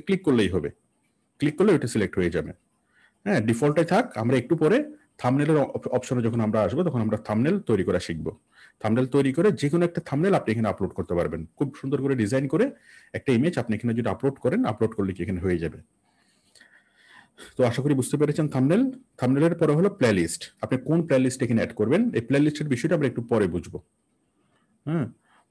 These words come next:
অডিয়েন্স, অডিয়েন্সের যে বিষয়টা, আচ্ছা এ-, এগুলো আপাতত লাগবে না। অডিয়েন্সের যে বিষয়টা, এখানে দুইটা জিনিস ইম্পর্টেন্ট, একটা হলো এটা কি কিডসের জন্য নাকি এটা কিডসের জন্য না। হ্যাঁ, yes it's made for kids, no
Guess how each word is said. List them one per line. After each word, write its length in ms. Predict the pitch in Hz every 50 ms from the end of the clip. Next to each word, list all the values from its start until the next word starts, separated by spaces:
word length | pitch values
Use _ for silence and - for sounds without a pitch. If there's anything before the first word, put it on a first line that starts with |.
| _ - 139
অডিয়েন্স, 340 | 131 131 113 95 85 82 - - - - - _ _ _ _ _ - 117
অডিয়েন্সের 380 | 113 131 139 143 139 - 139 131
যে 60 | 120 113 113
বিষয়টা, 300 | 117 135 131 131 175 190 247 262 - - _ _ _ - 104
আচ্ছা 160 | - - - - 107
এ-, 100 | 110 - 113
এগুলো 160 | 113 131 135 123
আপাতত 240 | - 113 - 95 104 95
লাগবে 180 | 92 85 87 110 135
না। 40 | 185 226 233 - - - - - _ _ 120
অডিয়েন্সের 400 | 131 151 165 175 170 170 170 151 131
যে 40 | 117 107 110
বিষয়টা, 200 | 107 - 123 123
এখানে 160 | 127 147 139 120
দুইটা 160 | 117 123 156 151 156
জিনিস 160 | 147 139 - 110 101
ইম্পর্টেন্ট, 380 | - - 98 98 - 135 160 156 110
একটা 120 | - - 135 139
হলো 140 | 147 185 240 262 - - - - - - _ -
এটা 120 | 117 123 131 -
কি 60 | 175 170 - -
কিডসের 360 | 143 143 - - - 175 170 170
জন্য 160 | 185 190 214 202 113 80 - - _ _ _ _ _ -
নাকি 160 | 127 127 147 135 127
এটা 160 | - 175 233 285 269 - _ _ _ _ _ _ _ _ _ _ _ _ _ _ - - _ -
কিডসের 300 | 147 147 - - 139 139
জন্য 120 | 143 139 131 117 92
না। 60 | 82 82 - _ _ _ _ _ _ _ _ _ _ _ _ _ _ - - _ _ _ 165
হ্যাঁ, 180 | 175 175 120 98 92 - - 123 127 151
yes 160 | 185 214 214 - - - 151
it's 160 | 156 151 - - 113 -
made 140 | 143 160 - - -
for 100 | 165 156 - -
kids, 220 | 165 190 233 226 - - - - _ _ _ - 110 113
no 120 | 123 151